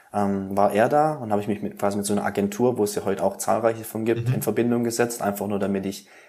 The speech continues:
Speaker 1: quasi das, das Scholarship-Angebot hochpokern kann, dass ich quasi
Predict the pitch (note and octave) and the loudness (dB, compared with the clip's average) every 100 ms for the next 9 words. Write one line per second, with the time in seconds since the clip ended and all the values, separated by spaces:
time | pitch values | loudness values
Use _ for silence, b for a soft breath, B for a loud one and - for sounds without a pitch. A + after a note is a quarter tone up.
0 | B - G2 F#2+ F#2+ G2 - - F#2+ - | B -2 0 0 0 -2 -4 -8 -10 -10
1 | - - - G#2 A2+ B2 - A2 - A2+ | -10 -8 0 2 4 2 0 -4 -4 -4
2 | A#2+ A2+ A#2 A2+ A#2+ - - A2+ A#2 A#2 | -2 0 0 2 0 0 0 2 2 2
3 | A#2+ A#2 G#2 G2+ G#2 G2+ G2+ G#2 G2+ | 0 0 0 -4 -8 -8 -6 -6 -8